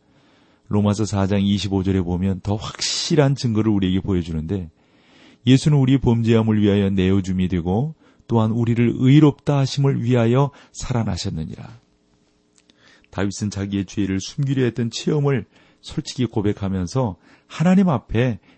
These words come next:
내놓는 것이 살 길이지 숨기는 것은 살 길이 아니다, 이런 내용들을 고백하고 있습니다. 삼 절에 보면 더욱더 그래요.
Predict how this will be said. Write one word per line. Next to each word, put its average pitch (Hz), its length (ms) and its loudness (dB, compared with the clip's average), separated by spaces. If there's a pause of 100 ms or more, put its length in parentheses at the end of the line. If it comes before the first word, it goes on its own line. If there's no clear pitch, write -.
내놓는 117 600 2
것이 101 220 -2
살 90 200 -6
길이지 92 340 -8
숨기는 180 460 2
것은 117 240 0
살 95 200 -4
길이 113 200 -4
아니다, 104 480 0 (760)
이런 98 220 -2
내용들을 85 460 -4
고백하고 87 500 -4
있습니다. - 500 -12
삼 - 300 -2
절에 170 240 6
보면 165 300 2
더욱더 95 400 0
그래요. 80 220 -6